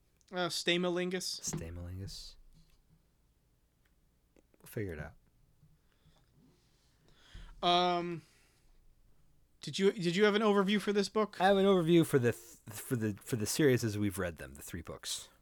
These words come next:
Speaker 1: All right.
Speaker 2: about Goosebumps and why they might be a kind of, I hate to say genius, but certainly,
Speaker 1: <laughs>
Speaker 2: uh,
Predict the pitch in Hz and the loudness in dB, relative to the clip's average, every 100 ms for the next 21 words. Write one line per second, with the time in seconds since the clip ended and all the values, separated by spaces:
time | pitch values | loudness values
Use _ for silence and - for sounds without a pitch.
0 | _ - - - - - - - 156 139 | _ -20 -20 -18 -18 -18 -20 -6 0 2
1 | 143 214 104 - 104 95 - - - 110 | 2 0 -2 -4 -6 -4 -4 -4 -2 0
2 | 135 156 151 147 - - - 123 120 143 | 2 4 2 -2 -6 -8 0 2 4 2
3 | 196 156 156 147 135 107 - - 147 123 | 0 0 0 0 0 -4 -6 -2 -2 0
4 | 110 101 - - - - - - - - | -2 -4 -12 -20 -20 -20 -20 -20 -20 -20
5 | - - 127 196 139 - 135 101 92 92 | -20 -6 0 2 2 2 2 2 -4 0
6 | 139 143 110 78 76 - - - _ _ | 0 2 0 -2 -4 -6 -6 -14 _ _
7 | - _ - 117 - 151 143 127 120 453 | -20 _ -4 -4 0 2 2 4 2 2
8 | 508 453 - - - - - _ _ - | -2 -2 -4 -16 -20 -20 -20 _ _ -4
9 | 123 117 | -2 -2